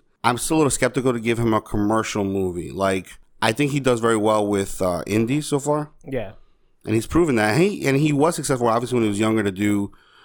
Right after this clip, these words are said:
Speaker 1: you know, like, 'cause he was a, he was a golden boy for that stuff. So,
Speaker 2: Yeah.
Speaker 1: you know, he did, you know, Transformers and he did GoldenEye and stuff like that.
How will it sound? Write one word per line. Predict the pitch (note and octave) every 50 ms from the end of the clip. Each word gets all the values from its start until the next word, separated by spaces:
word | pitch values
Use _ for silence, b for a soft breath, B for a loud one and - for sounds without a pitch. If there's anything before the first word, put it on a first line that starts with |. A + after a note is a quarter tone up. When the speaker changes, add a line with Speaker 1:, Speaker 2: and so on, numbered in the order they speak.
| b b b
Speaker 1:
you | - A2+ G#2+
know, | G2+ G2 G2
like, | F#2+ G2 G2 -
'cause | - G#2+ G2+
he | A2 G#2+ A#2
was | B2 B2+ A#2 A2+
a, | A2+ A2 G#2+ A2
he | - B2
was | B2 B2
a | B2+
golden | C3 D#3 D#3+ C#3+ B2+ G#2+
boy | G2+ F#2+
for | - - F2+
that | F2+ F2 -
stuff. | - F#2+ F2 -
So, | - G#2+ G2+ G2 G2 G2
Speaker 2:
Yeah. | G2 A2+ A2 - - _ _ _ _ _ _ _ _ _ _
Speaker 1:
you | A2
know, | G#2 G#2
he | G#2+ G#2
did, | G2+ A2+ A2 G#2+ G#2 G#2
you | G#2+ G#2 F#2+
know, | F2 E2+ E2+
Transformers | D#2+ - G2+ G2 - - B2 A#2+ A#2 A2+ A2+ A2+ A2+ A2+ A2 G#2
and | G2 F#2+
he | F#2+
did | F#2 G#2 G#2 G2 F#2+
GoldenEye | - G#2 G#2+ A2 G#2+ G#2+ G#2+ G#2
and | G#2 G2
stuff | - F#2+
like | F#2 -
that. | - G#2+ G#2 G2+ - -